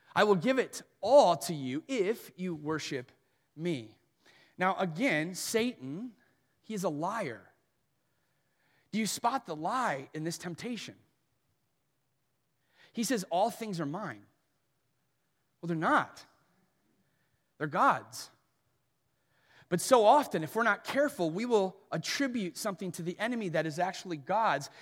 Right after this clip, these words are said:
And then if we do that, we start to listen to him. And he starts to give us things that we want now.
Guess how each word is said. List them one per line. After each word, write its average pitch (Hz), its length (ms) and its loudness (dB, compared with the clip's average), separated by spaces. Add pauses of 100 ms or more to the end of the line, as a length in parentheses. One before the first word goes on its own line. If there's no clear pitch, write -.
(140)
And 170 160 -4
then 240 320 0
if 165 160 -12
we 196 120 -4
do 214 280 -2
that, 175 180 2
we 175 80 -4
start 196 300 -4
to 196 60 -8
listen 214 400 -4
to 185 80 -12
him. 135 380 -10 (1160)
And 196 100 -2
he 240 60 2
starts - 280 2
to 196 120 -4
give 233 280 0
us 196 180 -2
things 156 340 -4
that 151 120 -2
we 196 140 -4
want 190 360 -2
now. 147 520 -4